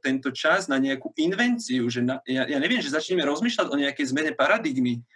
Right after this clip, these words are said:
tak my tu ideme sflexibilňovať zákonník práce, a, dobre, ideme riešiť korupciu a potom zlepšiť podnikateľské prostredie tým, že bude menej byrokracie. Akože to je všetko.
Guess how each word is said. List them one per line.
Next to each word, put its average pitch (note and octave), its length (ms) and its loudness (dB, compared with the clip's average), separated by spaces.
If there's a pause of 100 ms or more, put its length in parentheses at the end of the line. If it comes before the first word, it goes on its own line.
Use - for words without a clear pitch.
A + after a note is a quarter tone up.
(160)
tak C3+ 160 0
my F3+ 160 0
tu E3+ 80 2
ideme D#3+ 240 2
sflexibilňovať D#3 800 0
zákonník C3 400 0
práce, C3 640 0 (560)
a, B2 480 4 (640)
dobre, D3+ 320 4
ideme C#3+ 320 2
riešiť C#3 320 -4
korupciu D3 640 0
a B2 80 0
potom C3 240 -2
zlepšiť B2+ 320 -2
podnikateľské B2 640 -2
prostredie A#2+ 400 -2
tým, - 100 -2
že A#2+ 140 -2
bude A#2+ 160 0
menej B2 240 0
byrokracie. B2 720 -2
Akože B2+ 320 -4
to C3+ 100 -2
je B2 60 0
všetko. A#2 380 -2